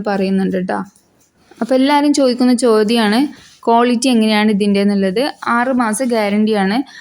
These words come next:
നമ്മൾ ഷോപ്പിലൊക്കെ ആറ് മാസം ഗ്യാരണ്ടി ആയിട്ട് തന്നെ കൊടുക്കുന്ന ഐറ്റമാണ്. പ്യുവർ തിരൂർ പൊന്നാണ്. ആ, അപ്പം ഇത് നമുക്ക് ഓൺലൈൻ ആയത് കാരണം,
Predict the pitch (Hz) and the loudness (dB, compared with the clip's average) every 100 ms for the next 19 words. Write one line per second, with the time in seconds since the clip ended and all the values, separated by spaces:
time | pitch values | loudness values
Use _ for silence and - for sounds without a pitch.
0 | - 226 247 262 233 233 254 240 240 214 | -10 -4 -2 0 -2 0 -4 -2 -2 0
1 | 233 233 220 240 220 208 214 226 208 202 | 0 -2 -2 -2 0 0 0 0 -2 -2
2 | 226 233 208 196 214 220 202 190 185 202 | -2 -2 -2 -2 -2 -2 0 -4 -4 -2
3 | 196 262 - _ _ - 233 254 - 233 | 0 -2 -6 _ _ -4 -2 -2 -2 -2
4 | 220 220 233 208 202 190 240 311 - - | 0 -2 -2 -2 0 0 -2 -4 -12 -20
5 | _ 214 208 208 - 220 233 - 226 247 | _ -4 -2 -2 -4 -4 -4 -4 -2 -2
6 | 285 240 226 240 277 247 240 247 247 226 | -2 -2 0 0 0 2 2 0 0 0
7 | 226 226 208 226 | 0 0 0 0